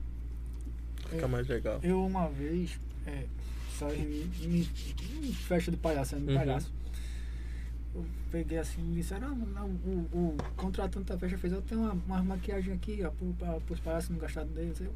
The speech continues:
Speaker 2: "Beleza." Fui me maquiar com a, meu amigo, deu dois segundos, começou a arder minha cara.
Speaker 1: Caramba,
Speaker 2: Já
Speaker 1: velho.
Speaker 2: aconteceu de, tipo, tu fazer isso, tipo, não pela maquiagem em si, pelo material que tu usa, mas, tipo,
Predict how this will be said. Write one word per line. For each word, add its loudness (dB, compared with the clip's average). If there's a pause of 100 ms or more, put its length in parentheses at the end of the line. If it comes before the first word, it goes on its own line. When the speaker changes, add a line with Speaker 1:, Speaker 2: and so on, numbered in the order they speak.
(100)
Speaker 2:
"Beleza." 0 (160)
Fui 4
me 4
maquiar 0
com 0
a, 2
meu 2
amigo, 2
deu 2
dois 2
segundos, 2 (200)
começou 0
a 4
arder 2
minha 0
cara. -2 (400)
Speaker 1:
Caramba, 6
Speaker 2:
Já 8
Speaker 1:
velho. 8
Speaker 2:
aconteceu 6
de, 8 (200)
tipo, 2
tu 0
fazer 8
isso, 6
tipo, 0
não 6 (600)
pela 10
maquiagem 6
em 6
si, 2
pelo 6
material 6
que 0
tu 2
usa, 4
mas, 0
tipo, -2